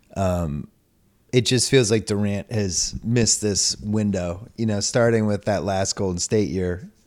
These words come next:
where he gets hurt right as they're almost definitely gonna win the title. And then just one thing after another, and now it's gonna be two thousand twenty-five, you know, that, that there's some numbers with,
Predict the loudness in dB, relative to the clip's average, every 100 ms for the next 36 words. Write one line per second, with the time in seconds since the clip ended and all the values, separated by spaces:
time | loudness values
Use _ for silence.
0 | _ _ _ _ _ 2 2 4 0 0
1 | -2 -2 -2 -2 -2 -2 -2 -2 -4 -4
2 | -2 -2 -2 -4 -4 -6 -4 -2 -2 -4
3 | -4 -2 -2 -4 -6 -8 -4 -2 -2 -4
4 | -6 -10 _ _ _ _ _ _ -4 0
5 | 2 2 2 2 0 0 -2 0 0 0
6 | -2 -2 -4 -4 -4 -2 -2 -2 -4 -2
7 | -2 -2 -6 -4 -4 -4 -4 -4 -4 -8
8 | -20 _ -2 0 0 -2 -4 -2 -2 -4
9 | -16 -20 _ 6 6 6 6 6 4 4
10 | 4 6 4 4 2 0 -4